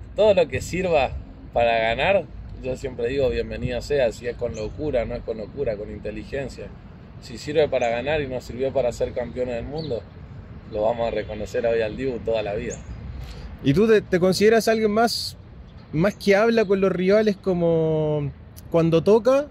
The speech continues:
Speaker 2: ¿O, o eres también de, de hablarle en el oído algún, en algún córner, algún delantero, joderle un poquito la, la cabeza, como se dice?
Speaker 1: Sí, más tranquilo, más al oído, no tan a la vista.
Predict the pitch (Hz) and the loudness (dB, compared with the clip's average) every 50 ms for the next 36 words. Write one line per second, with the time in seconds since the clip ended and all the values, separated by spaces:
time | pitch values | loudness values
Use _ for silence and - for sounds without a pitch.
0 | - - - 147 160 160 160 - 143 156 160 175 175 180 - - 165 160 160 165 | -10 -4 2 4 4 6 6 6 6 6 6 6 4 4 2 2 2 2 2 2
1 | 175 170 165 165 165 160 156 156 151 139 147 143 147 151 160 165 165 160 156 156 | 2 2 4 4 4 4 4 4 4 4 4 4 4 4 2 2 2 0 0 0
2 | 156 147 143 147 151 160 170 170 165 156 151 151 160 160 160 151 147 135 147 143 | 0 0 2 2 2 2 2 2 2 2 2 0 -2 -2 -2 -2 -2 0 0 0
3 | 143 143 156 156 143 160 170 160 156 147 143 143 147 156 151 151 147 143 135 123 | 2 2 0 -2 0 2 2 2 4 2 2 2 2 0 0 2 2 2 0 0
4 | 135 160 165 170 165 160 156 151 147 147 143 135 - - - 143 151 160 165 165 | 0 0 0 2 2 2 2 2 2 0 0 -4 -4 0 2 4 4 4 4 2
5 | 160 143 143 147 147 156 143 151 147 143 139 131 131 123 117 135 139 139 139 139 | 0 0 -2 -2 -2 0 0 2 2 4 2 2 0 0 0 0 2 4 4 4
6 | 139 135 - 120 120 123 120 - - 107 101 - - 175 165 156 160 165 156 - | 2 2 0 -4 -4 -4 -4 -4 -4 -6 -6 -6 -6 -6 -4 -4 -4 -4 -2 -2
7 | 160 156 156 160 165 160 143 135 127 135 143 143 139 139 143 139 135 127 127 127 | -2 -2 -2 -4 -4 -4 -2 -2 -2 -2 -2 0 2 2 2 2 2 0 0 0
8 | 135 147 156 151 139 131 131 131 123 - 131 131 131 127 120 117 117 117 110 - | 0 0 0 0 0 0 -2 -4 -2 -2 -2 -2 -2 -4 -4 -4 -4 -4 -6 -10
9 | - - | -14 -16